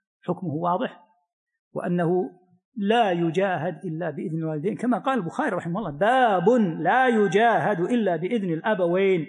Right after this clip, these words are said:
ما هنالك أحد يجاهد، والمقصود الجهاد الشرعي السليم، لا الفوضى التي تحصل وتسمى جهادا،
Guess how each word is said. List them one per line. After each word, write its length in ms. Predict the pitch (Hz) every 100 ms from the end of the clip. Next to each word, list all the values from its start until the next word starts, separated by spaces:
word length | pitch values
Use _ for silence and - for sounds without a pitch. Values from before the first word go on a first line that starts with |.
| - _ _ _ _ _ _
ما 200 | 240 294
هنالك 240 | 285 208
أحد 180 | 202 185
يجاهد، 300 | 170 185 143 - _ _ _
والمقصود 540 | 220 226 - - 247
الجهاد 360 | 202 160 160 220
الشرعي 560 | 170 - 190 156 120 -
السليم، 720 | 214 - 226 226 247 208 139 - _ _ _ _ _ _ _ _ _ _ _ _ _ -
لا 560 | 226 226 277 294 285 247
الفوضى 640 | 226 - 262 254 185 185
التي 280 | 208 185 196
تحصل 380 | 277 269 - 233
وتسمى 420 | 170 160 196 156
جهادا، 400 | 143 123 113